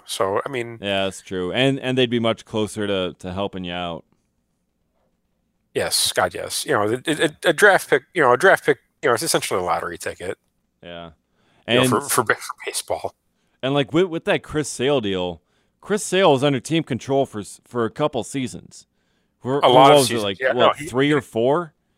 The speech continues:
Speaker 1: I think it was. I think it was, like, I think it was at least four. Yeah.
Speaker 2: Yeah, Madison Bumgarner's got one year left, so you're not gonna get that kind of return for a pitcher with three less years of control.
Speaker 1: Yeah, no, it's just not gonna happen.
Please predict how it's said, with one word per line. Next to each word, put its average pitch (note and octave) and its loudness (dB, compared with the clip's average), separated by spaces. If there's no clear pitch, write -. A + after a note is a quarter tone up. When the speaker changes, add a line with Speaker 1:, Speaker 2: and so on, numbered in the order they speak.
Speaker 1:
I - -20
think D3 -2
it C3 0
was. A#2 -2
I A#2 4
think D#3 -2
it C#3+ -2
was, A2 0
like, B2 2
I - 0
think B2+ -4
it A#2+ -4
was - -6
at B2 -10
least A#2 -6
four. A2+ -2
Yeah. G2+ -2
Speaker 2:
Yeah, G2+ 0
Madison C3+ 2
Bumgarner's C#3 0
got A#2+ 2
one A2+ 0
year A2+ 0
left, F2 -8
so A#2 4
you're G#2 -6
not B2+ 0
gonna C3+ -4
get B2+ -2
that A#2+ -2
kind A#2+ -6
of G#2 -6
return F#2+ -8
for A#2 -2
a - 0
pitcher B2+ -4
with A2 -2
three C3 -4
less A#2+ -4
years A2 -6
of F#2+ -18
control. F#2 -8
Speaker 1:
Yeah, - -12
no, - -10
it's - -10
just - -10
not F2+ -6
gonna - -14
happen. E2 -16